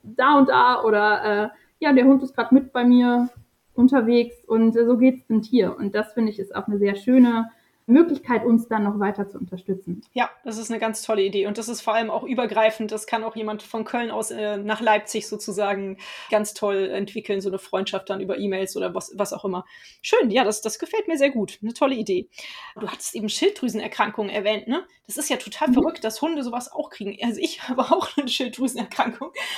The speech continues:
Speaker 2: Aber ich kann damit zum Glück ganz gut leben, wenn man so die, die Tabletten nimmt entsprechend und sich ab und zu untersuchen lässt. Aber ich wusste noch nie so ganz genau, dass Hunde da auch Probleme mit haben können, bevor die Hündin meiner Mutter da erkrankt ist an einer Schilddrüsenerkrankung.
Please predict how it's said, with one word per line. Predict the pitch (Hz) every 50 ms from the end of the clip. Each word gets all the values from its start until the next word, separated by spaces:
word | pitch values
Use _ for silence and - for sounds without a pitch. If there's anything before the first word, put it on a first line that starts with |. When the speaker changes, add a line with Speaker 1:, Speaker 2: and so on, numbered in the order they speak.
| - -
Speaker 2:
Aber | - 254
ich | 254
kann | - 330 302
damit | 277 262 262 254
zum | - 262 233
Glück | 247 254
ganz | - 214 208 -
gut | - 247 214
leben, | 233 247 285 302 240
wenn | 220 220
man | 214 214 208
so | 226 220
die, | 202 214 208
die | 196 208 202
Tabletten | - 220 214 220 233 226 240 226
nimmt | 226 302 339
entsprechend | - 269 262 - - 240 240 - 233 -
und | 226 208
sich | - 208 214
ab | 214 - 220
und | 214
zu | - - 214 202
untersuchen | 190 208 - 208 202 247 - 233
lässt. | 220 254 262 - _ - - - - - -
Aber | - 226 214 240 226 220 220 - -
ich | _ - - -
wusste | 311 392 392 - - 254
noch | 240 233 -
nie | 226 277 320
so | 311 262
ganz | 240 247 262 254
genau, | - 233 240 233
dass | 226 220 220 - -
Hunde | 311 359 359 277
da | 220 226 220 -
auch | - - - -
Probleme | - 269 220 220 208 214 214 214
mit | 202 190 -
haben | 226 208 208 208
können, | - 226 220
bevor | 208 214 208 - 277 294
die | 254 240 226
Hündin | 254 269 254 226
meiner | 220 220 220 214 214
Mutter | 247 381 415 302 - 196
da | - 208 202 208 -
erkrankt | - 208 - - 214 196 202 - -
ist | - -
an | - 220 -
einer | - 202 202 208
Schilddrüsenerkrankung. | - - 214 202 208 208 214 214 247 240 - - 208 214 294 370